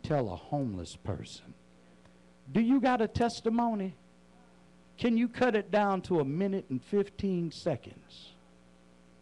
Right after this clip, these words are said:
Can you do it with power and the anointing that changed you so that that person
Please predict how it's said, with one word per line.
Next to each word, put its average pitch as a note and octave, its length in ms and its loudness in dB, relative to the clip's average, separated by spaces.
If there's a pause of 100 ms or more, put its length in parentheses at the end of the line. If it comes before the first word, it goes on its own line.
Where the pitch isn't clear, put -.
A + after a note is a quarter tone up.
(640)
Can A#3+ 180 6
you G#3 100 4
do B3 280 4
it F3+ 80 0
with D3 260 -2
power F2 640 -4 (1160)
and E3 180 0
the E3 140 2
anointing D3+ 680 0
that B2 200 -4
changed C#3 600 -4
you C#3 300 2
so D3 260 2
that C3+ 340 -4
that C4+ 220 0 (120)
person G#2+ 560 -4